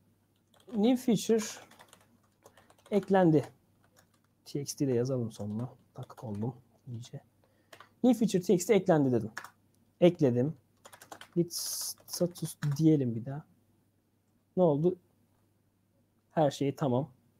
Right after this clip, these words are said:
Develop branch'indesin. Commit edecek bir şey yok.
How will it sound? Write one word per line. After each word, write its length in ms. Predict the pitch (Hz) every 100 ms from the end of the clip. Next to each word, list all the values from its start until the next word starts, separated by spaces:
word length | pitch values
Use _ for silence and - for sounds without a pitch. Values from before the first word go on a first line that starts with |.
| _ -
Develop 400 | 156 160 156 160
branch'indesin. 720 | 131 127 123 120 120 170 165 _ _
Commit 220 | 156 156
edecek 260 | 147 - 139 151
bir 80 |
şey 140 | 143 147
yok. 220 | 175 -